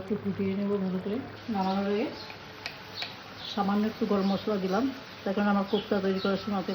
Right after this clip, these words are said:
গরম মশলা দেওয়া ছিল, যেহেতু বেশি দেওয়া যাবে না, একদম সামান্য একটু গরম মশলা দিলাম। ডিমের কোপ্তা কারি রেডি, আমি এবার নামিয়ে নেব। আমার আজকের রেসিপি ছিল ডিমের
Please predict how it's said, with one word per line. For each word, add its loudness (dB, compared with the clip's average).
গরম 4
মশলা -2
দেওয়া 0
ছিল, -4
যেহেতু 0
বেশি 0
দেওয়া 4
যাবে 2
না, 2
একদম -2
সামান্য 0
একটু -8
গরম -4
মশলা -8
দিলাম। -6
ডিমের 6
কোপ্তা 2
কারি 8
রেডি, 6
আমি 2
এবার 4
নামিয়ে 2
নেব। -6
আমার 4
আজকের -2
রেসিপি -4
ছিল -2
ডিমের 0